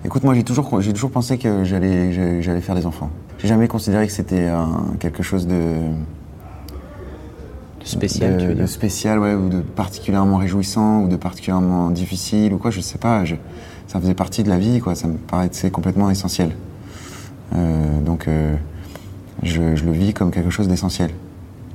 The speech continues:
Speaker 1: Euh, je me pose pas la question de savoir si ça me rend heureux ou malheureux. Euh, je, je, je considère, je vois pas comment j'aurais pu faire autrement, en fait.
Speaker 2: Mais alors, dans la construction, dans le cheminement ?
Speaker 1: Ah.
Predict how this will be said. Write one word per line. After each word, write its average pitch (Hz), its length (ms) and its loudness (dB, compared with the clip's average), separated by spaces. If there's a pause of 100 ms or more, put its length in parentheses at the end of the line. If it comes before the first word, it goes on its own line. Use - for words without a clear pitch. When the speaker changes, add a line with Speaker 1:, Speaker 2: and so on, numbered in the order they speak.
(180)
Speaker 1:
Euh, 90 40 0 (640)
je - 100 0
me 92 60 6
pose 95 120 4
pas 120 100 2
la 110 80 4
question 104 200 2
de 104 40 2
savoir 98 160 2
si 95 100 -6
ça 90 100 0
me 87 80 4
rend 90 140 4
heureux 98 160 4
ou 101 40 4
malheureux. 92 380 4 (840)
Euh, 78 340 2 (120)
je, 76 140 -2 (220)
je, - 100 -6
je - 260 -6 (240)
considère, - 260 -4
je 82 60 2
vois 82 100 4
pas 87 320 4
comment 82 220 2
j'aurais 80 160 2
pu - 140 -6
faire 85 120 2
autrement, 80 280 2 (260)
en - 20 -8
fait. - 240 -8 (1040)
Speaker 2:
Mais 95 100 4
alors, 101 280 4
dans 117 180 0
la 98 200 2
construction, 123 680 -2
dans 117 120 0
le 107 60 0
cheminement ? 123 520 4 (720)
Speaker 1:
Ah. 95 160 0